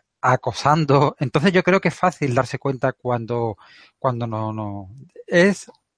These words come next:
uno de los principios, para mí, básicos para ganar con inconsciencia y posicionarse ante cualquier aspecto, y entre ellos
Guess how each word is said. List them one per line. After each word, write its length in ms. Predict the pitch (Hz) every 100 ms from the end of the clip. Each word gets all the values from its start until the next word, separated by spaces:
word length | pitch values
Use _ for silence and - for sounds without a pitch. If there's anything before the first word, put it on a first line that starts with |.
| _ _ -
uno 200 | 185 190
de 60 |
los 100 | 180
principios, 680 | - 160 135 - 139 113 107 - _
para 180 | 127 123
mí, 120 | 135
básicos 480 | 170 175 - - 190 _ _ _ _ _ _ _ _
para 180 | 135 127
ganar 260 | 123 156
con 140 | - 160
inconsciencia 680 | 147 131 117 151 156 175 196 _ _ _ _ _ _ _ _
y 60 | -
posicionarse 800 | - - 131 131 127 131 - 160 _ - - - _ - - -
ante 240 | 147 139
cualquier 340 | 131 127 - 175
aspecto, 500 | - 180 - 180 190 -
y 120 | 131
entre 240 | 113 135
ellos 160 | 151